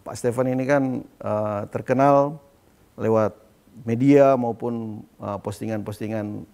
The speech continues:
Ibu, kita lihat, eh, keluarga yang sangat diberkati. Eh, anak-anak sukses,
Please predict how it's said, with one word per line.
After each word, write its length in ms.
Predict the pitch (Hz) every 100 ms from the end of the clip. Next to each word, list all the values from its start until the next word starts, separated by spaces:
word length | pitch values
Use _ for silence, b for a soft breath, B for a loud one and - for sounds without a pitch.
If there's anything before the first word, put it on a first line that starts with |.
| 120
Ibu, 480 | 120 123 135 - -
kita 160 | 101 107
lihat, 240 | 110 113 - _ b b b b b
eh, 360 | - 101 98 95 98
keluarga 480 | - 147 156 143 156
yang 240 | 143 135
sangat 480 | 127 123 123 117 110 _ _ -
diberkati. 800 | 123 123 117 120 113 113 101 92 b b b b b b _ 117
Eh, 600 | 101 98 98 95 95 95 98 110 - _ _ _ _ _ -
anak-anak 560 | 104 107 123 131 139
sukses, 640 | - 143 - 180 170 -